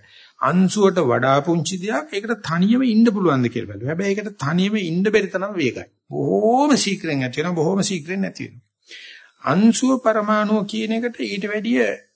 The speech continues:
ඉන්න පුළුවන්. නිත්‍ය සංඥාව වැඩි. ඊට පස්සේ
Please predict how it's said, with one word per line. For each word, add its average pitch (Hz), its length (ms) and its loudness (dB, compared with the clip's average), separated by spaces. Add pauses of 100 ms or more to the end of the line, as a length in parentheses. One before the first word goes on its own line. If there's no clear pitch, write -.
(100)
ඉන්න 196 360 4
පුළුවන්. 95 480 -8
නිත්‍ය 165 360 -2
සංඥාව 156 500 -2
වැඩි. 107 320 -4 (840)
ඊට 196 160 0
පස්සේ 196 380 0